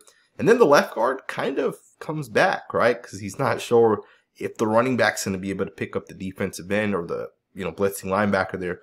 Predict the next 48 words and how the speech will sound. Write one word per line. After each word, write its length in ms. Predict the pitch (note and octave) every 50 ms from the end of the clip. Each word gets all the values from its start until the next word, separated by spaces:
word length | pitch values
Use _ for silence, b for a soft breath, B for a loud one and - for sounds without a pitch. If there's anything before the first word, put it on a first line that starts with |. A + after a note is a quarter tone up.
| b b b _
But 100 | - -
the 80 | A2
running 220 | C3 F3+ A3+ B3 G3
back 160 | C3 G2 -
does 120 | A2 F2+
a 40 | E2
great 260 | - - F2+ E2+ -
job. 120 | - - F#2+
Look 100 | G#2+ G2+
at 60 | E2+
that. 160 | - - -
That's 200 | G2 G2+ - -
a 40 | F2+
really, 280 | E2 F2+ G2+ G2+ G2 F#2+
really 240 | F2 F2 F2 F2 E2+
nice 240 | F2 D#2+ F2+ - -
job. 280 | - F2+ F2+ D2+ C#2+ - b b b b b _
Now, 60 | G2
I'm 100 | C#3+ G3+
not 160 | C4 C4 -
sure 160 | - - E3+ C3+
exactly 400 | G2 G#2+ B2+ C3+ C3 - C3 A2+
who 120 | B2 B2+
was 160 | A#2+ A2 G2
wrong 260 | G#2 G2 A2+ A#2 A#2
between 240 | G#2 - - - G#2
the 80 | F#2+ F2
left 260 | F#2+ G2+ G#2+ - -
tackle 340 | - G2+ G2+ G2 - - F#2+
and 80 | F#2
left 200 | F#2 F2+ - -
guard 240 | - G2 G2+ G2+ G2
because 200 | - - G#2 F#2
they 120 | A2 G#2 G#2
do 140 | B2 C#3+
kinda 260 | C#3 - D3+ C3 A#2+ A2
run 180 | G#2+ G#2+ G#2
into 240 | G#2+ A2+ A2 - C3
each 160 | A#2 G#2+ -
other. 340 | B2+ A#2 A#2 A#2+ A#2 A#2 A#2 B B B B B B B B B
Uh, 180 | F#2 A2 A2 F#2+ - - _ _
if 220 | C#3+ C#3 - - -
I 120 | - C3 C#3+
was 220 | D#3 E3 D3 A#2
guessing, 440 | A2 A#2 B2 A#2+ - - C#3 B2+ A#2+
I 60 | A2+
would 200 | A2 G#2+ G#2+ A2
say 420 | - - A2+ A2+ A#2 A2 G#2 -